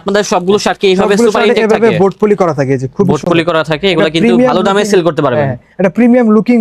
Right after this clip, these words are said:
Speaker 2: গর্জিয়াস চলে আসছে এখানে, দেখছেন?
Speaker 1: হ্যাঁ, সেটাই।
Speaker 2: এই যে। তো যারা শোরুম আছে তারা কিন্তু অবশ্যই নিয়ে এগুলো সেল করতে পারবে
Speaker 1: এই যে
Speaker 2: ভালো
Speaker 1: দেখেন,
Speaker 2: দামের মধ্যে।
Speaker 1: সবগুলা শার্টে
Speaker 2: সবগুলো
Speaker 1: কিন্তু
Speaker 2: এরকম বোট
Speaker 1: ম্যাক্সিমাম
Speaker 2: পলি করা
Speaker 1: এইভাবে
Speaker 2: থাকবে।
Speaker 1: বোট পলি করা আছে। এটা হচ্ছে তাদের একটা আউটলেট, তাদের কিন্তু গোডাউন আছে, গোডাউনের ভিতরে কিন্তু আরো প্রচুর পরিমাণে কিন্তু কালেকশন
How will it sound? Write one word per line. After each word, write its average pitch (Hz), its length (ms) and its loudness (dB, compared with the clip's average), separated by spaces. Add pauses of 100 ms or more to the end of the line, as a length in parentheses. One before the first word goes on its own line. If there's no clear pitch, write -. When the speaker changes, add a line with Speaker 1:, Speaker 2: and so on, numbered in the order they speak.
Speaker 2:
গর্জিয়াস 180 340 0
চলে 180 180 2
আসছে - 200 -8
এখানে, 123 180 -8 (200)
দেখছেন? 156 240 -4 (140)
Speaker 1:
হ্যাঁ, 127 180 -2
সেটাই। 117 260 -4 (160)
Speaker 2:
এই 127 80 -8
যে। 120 60 -18 (600)
তো 165 120 -2
যারা 190 220 2
শোরুম 190 240 2
আছে 214 160 0
তারা 175 140 2
কিন্তু 185 160 0
অবশ্যই 175 220 -4
নিয়ে 196 100 2
এগুলো 170 180 2
সেল 165 140 -2
করতে 151 120 0
পারবে 143 120 0
Speaker 1:
এই 143 60 0
যে 156 40 0
Speaker 2:
ভালো 139 80 -2
Speaker 1:
দেখেন, 135 160 -2
Speaker 2:
দামের 120 80 0
মধ্যে। 117 160 -2
Speaker 1:
সবগুলা 196 460 0 (120)
শার্টে 202 140 0
Speaker 2:
সবগুলো 233 160 0
Speaker 1:
কিন্তু 254 160 2
Speaker 2:
এরকম - 140 0
বোট 180 80 2
Speaker 1:
ম্যাক্সিমাম 196 300 0
Speaker 2:
পলি - 80 -2
করা 196 100 -2
Speaker 1:
এইভাবে 180 220 0
Speaker 2:
থাকবে। 156 120 -2
Speaker 1:
বোট 156 180 0
পলি 185 200 2
করা 180 140 0 (120)
আছে। 220 180 -2 (200)
এটা 165 180 -2
হচ্ছে 175 240 -4
তাদের 170 220 0
একটা 160 200 -4
আউটলেট, 175 340 -2 (300)
তাদের 170 240 -2
কিন্তু 180 240 0
গোডাউন 180 340 0
আছে, 185 200 -4
গোডাউনের 170 340 0
ভিতরে 170 220 -2
কিন্তু 170 180 -2
আরো 156 180 -2
প্রচুর 180 220 0 (100)
পরিমাণে 185 300 0
কিন্তু 180 180 0 (140)
কালেকশন 156 300 -4